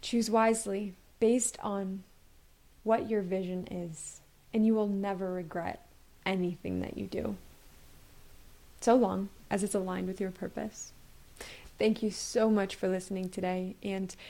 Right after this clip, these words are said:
if you know someone who could value from today's episode, and you know that they're dealing with maybe somebody dictating their life, please just hit that share button.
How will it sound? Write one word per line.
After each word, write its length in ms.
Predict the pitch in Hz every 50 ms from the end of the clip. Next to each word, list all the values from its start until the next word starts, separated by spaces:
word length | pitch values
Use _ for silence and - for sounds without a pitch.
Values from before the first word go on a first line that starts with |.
| - - - -
if 160 | 202 - -
you 360 | 208 233 269 311 330 339 330 - -
know 300 | 214 208 214 214 220 220
someone 680 | 220 - - 190 180 180 180 175 180 180 180 185 185 185 - - - - - - - - - - - - - -
who 80 | 220
could 220 | 220 220 175 165 175
value 540 | 214 202 202 214 226 220 208 196 190 185
from 220 | 180 - 196 190 185
today's 360 | 185 208 190 185 185 180 - -
episode, 600 | - 185 - - - - - - - - 170 - - - - - - - - - - -
and 240 | 190 185 180 175 -
you 280 | - 180 175 202 220 233
know 300 | 233 226 220 214 220 220
that 160 | 202 196 - -
they're 160 | 185 185 185
dealing 580 | 180 160 - 170 170 180 190 190 180 180 180
with 200 | 180 - - 185 185 - - - - - - - - - - - - -
maybe 200 | 220 285 330 311
somebody 420 | 311 - 311 302 294 294 294 277
dictating 540 | 226 254 262 262 - 247 247 240 226 226 208
their 180 | 202 208 208
life, 500 | 208 190 190 196 240 277 269 - - - - - _ - - - - -
please 400 | - - 254 254 247 196 160 -
just 320 | - - 196 180 - - - - - - - - - - - - - -
hit 220 | - - 202 220 220
that 180 | 285 277 -
share 220 | - - 190 190 202
button. 380 | 202 - - 160 175 147 147